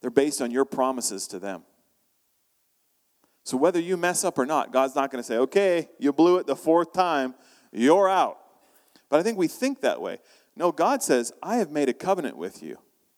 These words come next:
through my son, Jesus Christ. And if you would believe in him and believe that I sent him, I will give you everlasting life. You can become a child and friend of God, and you're welcome in the house at any time." That's the gospel.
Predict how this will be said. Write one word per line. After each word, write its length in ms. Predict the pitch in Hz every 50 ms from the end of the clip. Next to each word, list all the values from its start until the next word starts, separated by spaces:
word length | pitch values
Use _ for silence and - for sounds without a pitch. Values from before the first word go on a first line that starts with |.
| _ _ _ _ _ _ _ _ _ _
through 260 | - - 165 165 175
my 180 | 175 160 156 156
son, 340 | - - 165 143 135 123 113
Jesus 440 | 104 117 127 139 135 143 143 143 -
Christ. 360 | - 131 101 85 82 - -
And 80 | 120
if 100 | 127 -
you 100 | 175 196
would 140 | 202 196 190
believe 320 | - 180 170 180 202 208 196
in 120 | 202 185
him 280 | 180 196 165 123 104 - _ _ - - _ _
and 160 | 127 143 147
believe 440 | 143 147 147 160 180 190 185 156 - _ _ _ _
that 120 | 143 156
I 80 | 170 170
sent 340 | 160 - 208 190 180 165
him, 160 | - 117 110 -
I 140 | - 127 143
will 100 | 147 139
give 160 | 131 131 120
you 140 | 120 110 - -
everlasting 680 | - 135 143 175 180 175 170 165 175 170 - - 190 185
life. 400 | 175 151 110 101 104 101 - _ _ _ _ _ _
You 120 | - 135 147
can 140 | - 156
become 300 | 131 131 123 - 143 123
a 80 | 117 104
child 560 | - - - 143 139 151 165 175 190 196 180 -
and 140 | - 113 -
friend 280 | - - 147 165 190
of 140 | 196 180 -
God, 340 | - 135 95 92 87 87 -
and 120 | - 110 107
you're 120 | 107 101
welcome 440 | 101 107 113 120 143 - 151 147 139
in 140 | - 135 139
the 80 | 139
house 340 | 131 135 117 95 85 - -
at 80 | 95 92
any 180 | 87 87 101
time." 320 | 104 - 95 90 85 82 85 _ _ _ _ _ _ _ _ _ _ _ _ _ _ _ _ _ _ _ _ _ _ _ _ _ _ _ _ _ _ _ _
That's 320 | - 143 151 147 - -
the 100 | - 131
gospel. 520 | 127 143 139 135 - - - - 113 -